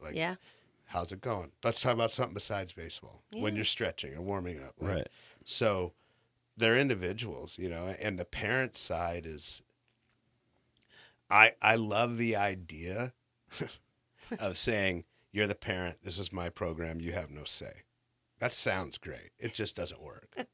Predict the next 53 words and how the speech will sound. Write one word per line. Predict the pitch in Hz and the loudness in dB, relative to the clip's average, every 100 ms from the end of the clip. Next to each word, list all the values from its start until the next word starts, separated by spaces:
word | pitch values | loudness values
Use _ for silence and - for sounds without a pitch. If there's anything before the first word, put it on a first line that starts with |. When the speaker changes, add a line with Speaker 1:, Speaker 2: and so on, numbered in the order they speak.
| 277 | -6
Speaker 1:
Like, | - - | -4 -4
it, | 294 - - - | -8 -10 -18 2
not | 135 139 | 6 8
anymore. | 123 113 131 117 110 | 6 6 8 10 8
It | 120 123 | 6 4
may | 123 | 6
have | 123 | 6
worked | 120 117 | 6 4
twenty | - 127 110 | 2 0 2
years | 107 120 | 2 2
ago, | 120 110 | 2 2
it | |
may | 113 | 4
have | 104 | 4
worked | 95 | 2
Speaker 3:
Yeah. | 87 | 2
Speaker 1:
ten | 139 143 | 2 2
years | 95 92 | -2 -2
ago, | 95 | -2
but | 92 85 | -2 -2
now | 92 107 117 98 90 _ _ _ - | 2 4 6 4 -2 _ _ _ -4
I'm | 92 98 | 0 0
asking | 98 104 - 101 90 | 2 0 -2 -6 -4
you | 87 95 95 90 - _ _ _ | 0 0 0 -4 -8 _ _ _
for | - 101 | -6 -2
not | 95 92 | 0 2
only | 95 92 87 85 82 _ _ | 2 0 -2 -4 -6 _ _
your | 87 92 | -4 -4
children, | 80 - 95 95 82 82 92 _ | -2 -2 -2 -2 -6 -8 -12 _
your | 85 90 | -4 -2
Speaker 2:
Mm-hmm. | 90 | 0
Speaker 1:
time, | 98 95 92 82 85 - _ _ _ - | 0 2 2 -2 -6 -12 _ _ _ -12
your | 90 85 | -6 -4
money, | 92 95 90 90 101 101 _ 196 | 0 0 2 0 -2 -6 _ -10
Speaker 2:
Mm-hmm. | 180 92 | -8 -8
Speaker 1:
your, | 98 92 82 85 - - - - - | -6 -4 -4 -6 -10 -20 -20 -20 0
Speaker 3:
Yeah, | 104 113 | 10 12
Speaker 1:
your, | 113 | 12
Speaker 3:
you're | 120 123 | 12 12
Speaker 1:
your | 113 | 12
Speaker 3:
the | 107 | 12
Speaker 1:
respect. | 104 - 127 | 8 10 12
Speaker 3:
manager. | 139 143 139 110 113 | 12 12 12 10 8
Your | 120 113 | 10 10
Speaker 2:
Mm-hmm. | 113 - - | 10 6 6
Speaker 3:
number | 123 123 | 8 12
Speaker 1:
Right. | 120 | 12
Speaker 3:
one | 120 117 | 12 10
Speaker 2:
Yeah, | 113 | 8
Speaker 3:
is | - | 10
Speaker 2:
for | 135 | 12
sure. | 131 | 12
Speaker 3:
fundraising. | 110 98 98 104 | 10 8 6 4